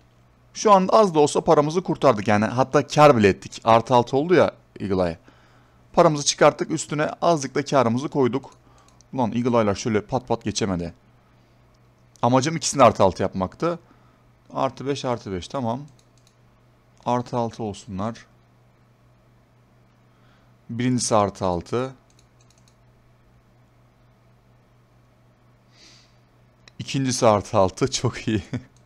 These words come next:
Üçüncüsüne bakıyoruz. O da,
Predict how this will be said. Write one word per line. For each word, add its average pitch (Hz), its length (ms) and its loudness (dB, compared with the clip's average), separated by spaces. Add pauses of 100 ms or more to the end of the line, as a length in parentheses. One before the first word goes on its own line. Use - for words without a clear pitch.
(720)
Üçüncüsüne 156 560 0
bakıyoruz. 147 640 4 (1080)
O 139 180 4
da, 139 360 6